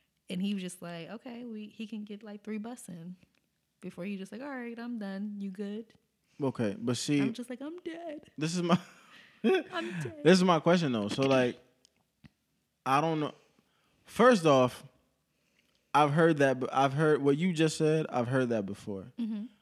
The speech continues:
Speaker 2: from a, from an ex, right?
Speaker 1: Mm-hmm.
Speaker 2: Um,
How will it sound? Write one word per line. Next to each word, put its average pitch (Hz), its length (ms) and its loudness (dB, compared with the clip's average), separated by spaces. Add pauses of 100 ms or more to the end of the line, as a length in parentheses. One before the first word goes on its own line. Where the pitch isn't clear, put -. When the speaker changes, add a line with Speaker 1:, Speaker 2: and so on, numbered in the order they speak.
(160)
Speaker 2:
from 127 720 0 (640)
a, 117 120 -2 (260)
from 139 400 0
an 113 140 -4
ex, - 380 -10
right? 110 220 -4 (240)
Speaker 1:
Mm-hmm. 240 260 -6 (680)
Speaker 2:
Um, 107 720 -2